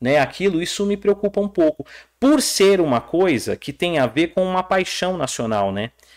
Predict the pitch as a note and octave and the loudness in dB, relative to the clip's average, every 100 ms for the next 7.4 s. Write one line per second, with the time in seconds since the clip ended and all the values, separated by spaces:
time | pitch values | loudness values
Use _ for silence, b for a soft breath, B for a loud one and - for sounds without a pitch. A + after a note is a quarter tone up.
0 | _ B2 D3 D3 B2 C3+ E3 E3+ E3 D#3+ | _ -8 -2 0 0 0 0 0 -4 -4
1 | - F3+ F3+ F3 - F3 G3 E3+ D#3+ D3 | -4 -4 -2 -2 0 0 2 -2 -4 0
2 | C3+ C3+ C3+ D3+ - D3 E3 F3+ D#3+ E3+ | 2 2 0 -6 -2 2 2 2 -2 -2
3 | G3 F3+ D3+ E3+ F3+ - F#3 - E3+ D3+ | 0 0 -2 -4 -6 -4 -4 -2 -2 0
4 | G3 B B - E3+ G3+ - A3 - A3+ | 0 B B -2 2 2 2 0 0 0
5 | G#3 D3 G#3 G#3 G3 - G#3 A3 A#3 - | 0 2 2 2 -4 0 0 0 -4 0
6 | G3+ G3+ G3 - G3 C#3+ F3 G#3 C3+ B2 | 0 2 -2 -2 -2 0 0 0 -2 -6
7 | A#2 G#2+ G#2 | -4 -4 -6